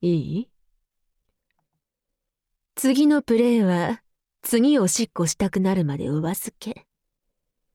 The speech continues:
次おしっこしたくなったら何も考えずに、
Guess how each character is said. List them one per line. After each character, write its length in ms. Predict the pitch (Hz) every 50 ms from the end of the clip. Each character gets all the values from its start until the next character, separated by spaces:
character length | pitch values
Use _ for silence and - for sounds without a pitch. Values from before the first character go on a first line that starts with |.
| _ _ _ _ _ _ _ _ _
次 400 | - - 254 240 240 254 254 240
お 80 | 214
し 160 | 220 - - 247
っ 60 | - -
こ 120 | - 220
し 100 | 185 -
た 140 | - 214 208
く 120 | - 226
な 120 | 208 208 220
っ 20 |
た 240 | - _ - 180 160
ら 100 | 156 147
何 300 | 156 156 160 185 226 247
も 100 | 254 254
考 160 | - - 233 233 233 233 226
え 120 | 233 226 226
ず 200 | 208 - - 156
に、 280 | 147 143 - 190 -